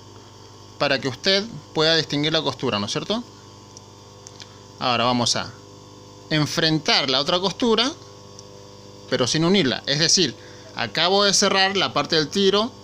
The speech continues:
de adelante, ¿no es cierto? Ahora vamos a, a solucionar,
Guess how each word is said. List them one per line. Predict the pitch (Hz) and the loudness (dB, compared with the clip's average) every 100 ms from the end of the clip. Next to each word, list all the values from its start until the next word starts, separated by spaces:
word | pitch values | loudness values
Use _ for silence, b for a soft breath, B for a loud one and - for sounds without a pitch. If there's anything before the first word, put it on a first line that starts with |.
| - - - | -20 -16 -4
de | 110 | 0
adelante, | 117 160 170 120 110 | 2 2 2 0 0
¿no | |
es | 107 | 0
cierto? | 165 - 214 | 0 0 -2
Ahora | - 123 151 | 0 0 2
vamos | 151 151 | 0 2
a, | 156 156 | 2 0
a | 143 - - - - | -4 -10 -16 -14 -6
solucionar, | - 151 170 180 233 | -2 -2 0 0 0